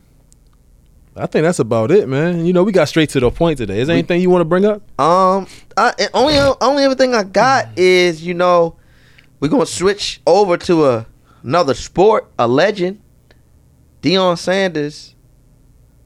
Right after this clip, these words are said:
Speaker 2: may lose his foot.
Speaker 1: Yeah. And
Speaker 2: I
Speaker 1: probably still faster than half you.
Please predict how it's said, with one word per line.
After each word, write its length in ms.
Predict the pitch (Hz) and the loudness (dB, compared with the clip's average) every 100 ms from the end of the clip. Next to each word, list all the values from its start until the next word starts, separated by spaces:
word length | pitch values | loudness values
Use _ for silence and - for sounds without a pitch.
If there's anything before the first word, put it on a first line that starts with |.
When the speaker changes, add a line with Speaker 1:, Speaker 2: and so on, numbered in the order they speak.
| _ _ _ _ _ _ - | _ _ _ _ _ _ -8
Speaker 2:
may 140 | 123 | -4
lose 160 | 175 165 | -4 -6
his 160 | 110 | -10
foot. 440 | - - - - - _ _ | -16 -8 -8 -8 -20 _ _
Speaker 1:
Yeah. 300 | 165 90 82 80 _ _ _ _ _ _ _ _ _ _ _ _ _ - | -14 -12 -12 -16 _ _ _ _ _ _ _ _ _ _ _ _ _ -6
And 100 | 110 | -2
Speaker 2:
I 60 | - | 0
Speaker 1:
probably 200 | 135 113 | -2 -4
still 360 | - 165 147 | -2 2 2
faster 400 | - 143 131 123 | 2 2 2 0
than 100 | 117 | 0
half 240 | 117 120 107 | 2 2 0
you. 280 | 110 104 | -2 -4